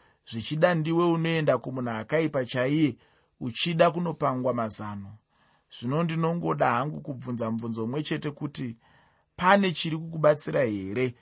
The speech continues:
kubva kwaari iye chipangamazano wako? Kana chiripo, aiwa, zvichida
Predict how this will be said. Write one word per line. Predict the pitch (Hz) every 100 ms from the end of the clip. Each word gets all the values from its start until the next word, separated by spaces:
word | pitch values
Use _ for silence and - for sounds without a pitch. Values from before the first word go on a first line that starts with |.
| _ _ _
kubva | - 123 104 117
kwaari | - 131 127 139 135 110 - _ _ _
iye | 196 180
chipangamazano | 143 123 123 117 110 107 107 104 107
wako? | 117 - 143 _ _ _ _
Kana | - 170 170
chiripo, | - 233 233 - 196
aiwa, | 208 151 110 _ _ _ _ _ _ _ -
zvichida | 120 127 - 202 185 202